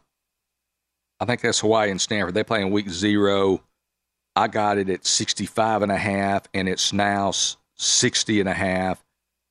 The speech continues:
And then Georgia Tech, Louisville, I got it under fifty-seven and a half,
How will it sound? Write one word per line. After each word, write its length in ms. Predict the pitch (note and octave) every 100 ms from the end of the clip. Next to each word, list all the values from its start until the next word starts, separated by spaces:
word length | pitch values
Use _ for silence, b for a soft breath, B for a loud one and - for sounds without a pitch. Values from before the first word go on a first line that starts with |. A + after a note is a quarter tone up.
| -
And 160 | G2+
then 280 | F#2 G#2 F#2+
Georgia 500 | E2 G2+ A#2 A2+ -
Tech, 580 | - - A#2+ G#2 - - - _ -
Louisville, 1000 | F#2+ G#2+ C3+ G#2 D#2+ G2 F#2 F#2 F#2 - _ _ _ _ _ -
I 100 | G2+
got 340 | F#2 G2 F#2+
it 120 | F2+ - _ _
under 300 | A2 G#2 G2
fifty-seven 560 | - G#2+ - - A2 F#2+
and 120 | F#2
a 60 | F#2
half, 500 | F#2+ F#2+ F2+ -